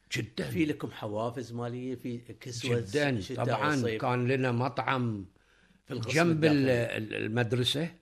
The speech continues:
Speaker 2: أيوة.
Speaker 1: وهذا المطعم يسوي وجبة الغداء.
Speaker 2: صحيح.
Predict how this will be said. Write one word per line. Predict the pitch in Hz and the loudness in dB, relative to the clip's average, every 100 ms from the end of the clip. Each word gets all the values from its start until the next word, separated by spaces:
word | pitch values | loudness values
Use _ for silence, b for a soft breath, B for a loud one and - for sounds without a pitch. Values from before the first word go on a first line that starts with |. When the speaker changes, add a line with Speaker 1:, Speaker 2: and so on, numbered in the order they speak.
| 110 | -14
Speaker 2:
أيوة. | 101 101 135 156 _ _ _ | -10 -6 -8 -10 _ _ _
Speaker 1:
وهذا | 117 98 156 156 | -10 -4 0 2
المطعم | 135 123 143 - 156 156 | 2 2 -2 -2 0 0
يسوي | 123 147 143 | 0 2 2
وجبة | 123 139 123 135 | 2 0 0 -2
الغداء. | 123 98 107 117 110 - - _ _ | -2 -2 -2 -2 -2 -8 -20 _ _
Speaker 2:
صحيح. | - 101 98 | -14 -14 -14